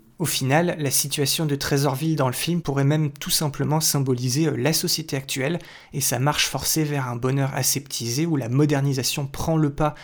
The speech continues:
sur les traditions et les habitudes de vie du plus grand nombre, au profit uniquement de quelques-uns qui ne recherchent que l'argent et le pouvoir. Et malgré la noirceur et la violence des événements qui y prennent place, tout ça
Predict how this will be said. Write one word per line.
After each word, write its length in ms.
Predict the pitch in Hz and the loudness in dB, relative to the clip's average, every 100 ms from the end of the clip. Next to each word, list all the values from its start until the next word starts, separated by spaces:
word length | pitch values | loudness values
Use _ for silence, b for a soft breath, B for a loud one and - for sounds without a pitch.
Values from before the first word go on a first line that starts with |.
| B B | B B
sur 240 | - 160 | -2 0
les 100 | 151 | 0
traditions 560 | 143 143 135 - 139 135 | 0 0 0 -2 -2 0
et 100 | 160 | 2
les 180 | 147 139 | 2 2
habitudes 400 | 131 127 - 135 | 0 -2 -4 -2
de 100 | 127 | -2
vie 220 | 123 151 | -2 -2
du 140 | 135 120 | -4 -6
plus 180 | - | -2
grand 220 | 131 120 113 | -2 0 -2
nombre, 260 | 127 160 160 B B - | 0 0 -2 B B 2
au 80 | 139 | 2
profit 480 | 107 123 - 175 - | 0 -6 -4 -2 4
uniquement 460 | 156 135 135 147 | 4 4 2 2
de 100 | 135 | 0
quelques-uns 540 | - 131 135 120 117 156 | 0 -2 0 -2 0 -2
qui 160 | - | -2
ne 80 | 135 | -4
recherchent 480 | 117 - 135 - - | -4 -4 -2 -4 0
que 100 | 160 | 0
l'argent 380 | 135 120 135 139 | 0 -2 -2 0
et 100 | 139 | 2
le 140 | 139 | 0
pouvoir. 420 | 139 127 135 135 B B B B | 0 -4 -4 -4 B B B B
Et 80 | 123 | 2
malgré 500 | 127 135 143 143 156 | 4 4 4 4 2
la 140 | 139 | 2
noirceur 540 | 131 135 143 - 156 147 | 4 2 2 0 0 -2
et 60 | |
la 120 | 123 117 | -6 -4
violence 420 | 131 147 147 135 | 0 2 2 0
des 220 | 131 127 | 2 2
événements 340 | 120 135 139 | 2 2 0
qui 200 | 139 - | 0 -4
y 40 | 135 | -6
prennent 220 | - 113 | -6 -6
place, 320 | 139 175 - B B B - | -4 -2 -2 B B B -6
tout 140 | 156 | -2
ça 360 | 139 139 180 | 2 2 2